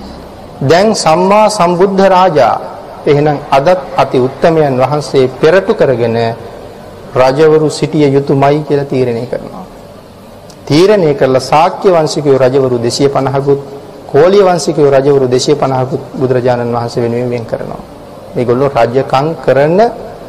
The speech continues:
විවාහ වෙලා ඉන්න රජවරු. නමුත් රාජ සම්මතයෙන් එන නිසා මේ කාටවත් කියන්න බෑ, "අපට බෑ, වෙන කෙනෙක් යවමු" කියලා. මේ දෙසිය පනහම පැවිදි කරනවා. ඒත් මේගොල්ලෝ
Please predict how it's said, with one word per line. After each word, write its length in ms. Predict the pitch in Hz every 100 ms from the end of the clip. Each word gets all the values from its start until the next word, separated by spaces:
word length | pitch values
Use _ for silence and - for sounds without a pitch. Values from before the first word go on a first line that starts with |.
| - - -
විවාහ 460 | 127 135 143 151 151
වෙලා 340 | 127 123 135 143
ඉන්න 360 | 139 135 165 208 233 190 - - - -
රජවරු. 420 | 131 120 110 - - - - - - - - - - - - -
නමුත් 340 | 139 143 180 180
රාජ 280 | 127 139 165
සම්මතයෙන් 720 | 165 151 135 160 175 190 156
එන 120 | 127 151
නිසා 300 | 147 - 202
මේ 180 | 170 160
කාටවත් 440 | 160 156 165 165
කියන්න 300 | - 170 165
බෑ, 200 | 165 180
"අපට 300 | 196 147 165 165
බෑ, 220 | 135 151
වෙන 140 | 143 139
කෙනෙක් 260 | 139 131 123
යවමු" 300 | 120 113 113
කියලා. 340 | - - - - - - - - - - - - - - - - - - - - -
මේ 220 | 156 190
දෙසිය 380 | 131 131 131 190
පනහම 320 | 190 185 202 208
පැවිදි 300 | 180 196 170
කරනවා. 380 | - - 120 - - - - - - - - - - - -
ඒත් 200 | 135 117
මේගොල්ලෝ 380 | 117 113 117